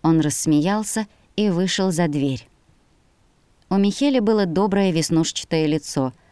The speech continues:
Когда он улыбался, глазные щели выравнивались в тонкие полоски, раздаривая собеседнику морщинки, похожие на солнечные лучи.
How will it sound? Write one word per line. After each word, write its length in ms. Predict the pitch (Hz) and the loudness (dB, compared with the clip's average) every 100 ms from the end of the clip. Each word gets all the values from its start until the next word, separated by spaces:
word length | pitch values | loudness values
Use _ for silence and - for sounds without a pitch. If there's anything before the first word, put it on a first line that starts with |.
| _ _ | _ _
Когда 320 | - 180 185 190 | -4 0 2 2
он 120 | 185 | 2
улыбался, 600 | 185 180 226 208 - 135 - _ | 0 2 0 0 -4 -6 -8 _
глазные 480 | - 170 170 185 185 | -2 0 2 0 0
щели 340 | 170 - 185 175 | -2 -2 0 0
выравнивались 640 | 170 170 160 170 165 165 | 2 2 2 0 0 -2
в 80 | - | -2
тонкие 420 | - 170 165 160 | -2 0 0 -2
полоски, 560 | - 170 196 202 - 170 - - - | 0 0 0 -2 -4 -6 -6 -20 -2
раздаривая 680 | 190 196 175 226 202 202 | 0 2 2 2 2 0
собеседнику 760 | 196 196 175 175 208 185 180 180 | 0 0 -2 0 0 0 0 0
морщинки, 560 | 170 165 - 220 208 | 2 0 -2 -2 -2
похожие 520 | 202 185 180 196 196 185 | -2 -4 -2 -2 0 0
на 140 | 185 | -2
солнечные 680 | - 180 175 175 - 175 170 | -2 0 0 -2 -2 0 0
лучи. 460 | 165 170 - 131 | -2 -6 -8 -10